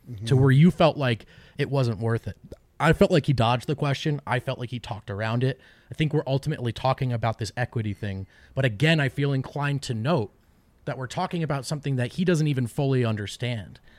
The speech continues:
Speaker 2: I, I just think that the Nuggets had the resources to put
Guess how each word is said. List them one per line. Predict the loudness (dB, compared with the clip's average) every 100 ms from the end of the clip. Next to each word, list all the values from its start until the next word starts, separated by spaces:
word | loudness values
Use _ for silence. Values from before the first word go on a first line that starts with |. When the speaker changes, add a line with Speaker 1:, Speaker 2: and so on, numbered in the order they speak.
| -20 -20 _ -2
Speaker 2:
I, | -2 0
I | 0 0
just | -2 -4 2 4 2 -4 -16 _ _ _ _ _ -20 _
think | -18 2 4 4 2 -10 -18 -20 -6
that | -4 0
the | 2
Nuggets | 2 2 -2
had | 0 2
the | 2
resources | 0 0 0 -4 -2 -4 -6
to | -6 0
put | 4 4 0 -4